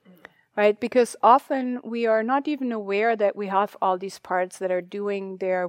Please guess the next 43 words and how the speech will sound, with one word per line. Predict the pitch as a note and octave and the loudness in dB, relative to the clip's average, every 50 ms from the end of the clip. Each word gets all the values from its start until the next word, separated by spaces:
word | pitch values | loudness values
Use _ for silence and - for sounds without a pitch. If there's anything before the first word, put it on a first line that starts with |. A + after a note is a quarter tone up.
| F3 - | -4 -4
work | F3+ F#3 F#3 F3+ - _ | -4 -4 -4 -6 -8 _
day | - G3 F#3 | -8 -8 -6
in, | - - F#3 F#3+ F#3+ F#3+ | -6 -6 -8 -8 -8 -8
day | F#3 F3+ F#3 F#3 - | -8 -6 -4 -4 -2
out | - F3 F3+ F3+ - - | 0 0 0 0 -2 -6
for | - - - F#3 F#3 - | -10 -8 -8 -6 -4 -2
us. | F3+ F3+ F#3+ - - - | -2 -2 -4 -6 -10 -10
Like, | - F3+ F3 F3+ F3 - - - - - - _ | -8 -6 -6 -6 -8 -10 -16 -20 -20 -20 -20 _
so, | - - G#3 G3 | -2 0 0 2
like, | F#3+ G3 G3 F#3+ | 4 2 2 2
there | - G#3 | -2 -4
can | F#3+ - - - B3 B3 | -4 -4 -6 -4 -4 -2
be | A#3+ A3 G#3 G3+ | -2 -2 -2 -4
maybe | G3 G3+ G3+ G3+ G3+ G3 G#3 G3+ G3 F#3+ F3+ - G3+ | -4 -8 -6 -6 -4 0 0 2 2 0 -2 -4 -6
with, | F#3+ F#3+ F#3 F3+ - - | -6 -6 -6 -6 -8 -8
like, | - G#3 F#3+ F#3 - - - | -4 -4 -4 -4 -6 -8 -8
what | - F#3+ F#3+ | -6 -6 -6
we're | - F#3+ F#3+ | -6 -8 -6
listening, | F#3 F#3 G#3+ A3 - - A3+ G3+ F#3 F#3 | 0 0 0 0 0 -4 -8 -8 -4 -4
there | F3+ F3+ | -6 -6
can | - - G3 G3+ | -4 -6 -6 -4
be | G3 F#3+ | -2 -2
a | F#3 | -2
sense | F3+ - - F#3+ F#3+ F#3+ - | -4 -4 -8 -8 -8 -6 -8
of | - F3 - _ | -8 -8 -4 _
awe, | - G#3+ B3+ B3 G3+ F3+ | 0 2 2 4 2 2
like, | F3 E3+ E3 E3 | 0 -2 -4 -4
"Wow, | F3 F3+ G#3 C4+ A#3+ F#3 E3+ D#3+ | -4 -4 -4 -4 -4 -6 -6 -8
really? | D#3+ F3 G3+ A#3+ - D#4+ F#4 F#4+ | -8 -8 -8 -4 -2 -2 -2 -2
It's | F#4 - - - | -2 -6 -12 -10
doing | - G3+ G#3+ C#4+ D#4 C#4+ | -8 -6 -6 -4 -4 -2
that | C#4 D4 E4 F4 E4+ - | -2 -2 -2 -4 -6 -6
all | - - G#3 B3 - D4+ - - | -6 -6 -4 -4 -4 -4 -6 -6
the | A#3+ A#3 | -8 -10
time, | - - A3+ A#3 C#4+ F4 G4 F#4+ F4+ - | -6 -4 -4 -2 -2 -2 -4 -6 -6 -8
all | - A#3 C4 C#4 C#4 C#4 | -8 -6 -6 -6 -4 -6
day | B3+ A3+ - A3 A#3+ B3+ B3 | -6 -6 -4 -6 -4 -4 -4
in, | C4+ D4 D4+ | -4 -4 -4
day | C4+ A#3+ A3+ - | -4 -4 -4 -2
out? | - F#3+ A3 C#4+ D#4+ D4+ C#4+ | -2 -2 -2 -2 -4 -4 -4
That's | - B3+ C#4 - - | -4 -4 -4 -4 -8
amazing," | A#3+ A3 G#3+ A3 B3+ D4 D4 C4+ A3+ - E3 D#3+ - - | -8 -6 -4 -2 -2 -2 -2 -2 -4 -6 -8 -10 -12 -8
right? | F3+ G#3 B3 D4 | -6 -4 -4 -4